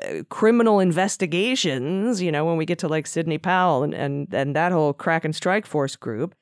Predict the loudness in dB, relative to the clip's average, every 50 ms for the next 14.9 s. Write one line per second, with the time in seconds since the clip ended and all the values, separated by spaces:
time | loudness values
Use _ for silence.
0 | _ _ _ _ _ -20 -14 -4 0 2 4 4 4 2 -2 -6 -2 0 2 2
1 | 4 4 4 4 2 2 2 0 0 0 -2 -4 -4 -2 -2 -4 -4 -4 -2 -2
2 | 0 0 0 -2 -4 -4 -2 -2 -2 0 2 2 2 2 2 2 2 0 0 -2
3 | -4 -4 0 0 0 0 0 0 0 2 2 2 0 -2 -4 -6 -6 -6 -2 0
4 | 0 0 0 -2 -2 -2 -2 -2 -2 -2 0 0 0 2 0 0 0 0 -2 0
5 | 0 0 -2 -2 0 -2 -2 -2 -2 -2 -4 -2 -2 -2 0 0 -2 -4 -4 -4
6 | -4 -4 -4 -6 -6 -4 -2 -2 -2 -4 -8 -4 -2 0 0 0 -2 -4 -8 -16
7 | -20 -20 -16 -8 -4 -4 -4 0 2 2 2 2 2 0 -2 -4 -6 -2 2 2
8 | 2 2 0 -2 -16 -20 -20 -18 _ -2 2 2 4 4 2 0 -4 -2 2 4
9 | 4 4 4 4 4 2 4 4 4 4 4 4 4 2 4 4 4 4 4 4
10 | 2 0 -2 -6 -4 0 2 2 2 2 0 -4 -4 -2 0 0 0 0 -2 -2
11 | -2 0 2 2 0 0 0 0 0 0 2 2 0 0 0 -2 -2 -4 -4 -2
12 | 0 0 -2 -4 -8 -14 -20 _ _ _ _ _ -2 0 2 2 2 0 -2 -2
13 | 0 2 2 2 2 2 2 4 4 4 4 4 4 4 6 6 6 6 4 4
14 | 2 2 0 0 2 2 2 2 2 2 0 2 2 2 2 0 0 -2